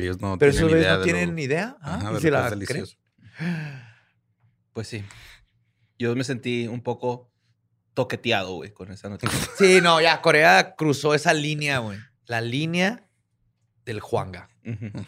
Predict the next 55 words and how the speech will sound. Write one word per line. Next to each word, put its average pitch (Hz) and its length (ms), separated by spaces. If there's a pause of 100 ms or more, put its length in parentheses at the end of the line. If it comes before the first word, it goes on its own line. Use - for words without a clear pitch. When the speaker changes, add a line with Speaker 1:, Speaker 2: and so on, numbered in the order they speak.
(180)
Speaker 2:
Se - 60
está 117 180
metiendo 135 520
con 139 140
la 107 140
tierra 131 240
del 127 120
norte, 120 280
la 101 180
tierra 147 200
de 156 60
fuego, 131 400
güey. - 140 (840)
La 127 160
tierra 147 500
del 135 40
Noa 156 320
Noa, 147 360
güey. 98 180
Speaker 3:
<laughs> - 60
Del 151 220
chamizo. 143 540 (100)
Speaker 2:
Del 143 200
chamizo. 143 760
Speaker 3:
<laughs> 143 100
Sí, 151 80
mo. 110 220 (880)
Bueno, 160 180
vámonos 185 260
a - 20
la 185 80
siguiente 175 300
nota 226 320
que 202 100
pasó 165 260
en 180 60
Zarcero, 208 480
Costa 175 260
Rica, 202 340
güey. 247 180
De 156 40
hecho, 190 140
la 190 100
mandó 143 220
una 160 140
fan 175 160
de 180 80
Costa 151 220
Rica 139 200
que 160 80
se - 80
llama 143 220
Sofía 156 560
Induni 165 460
o, 139 140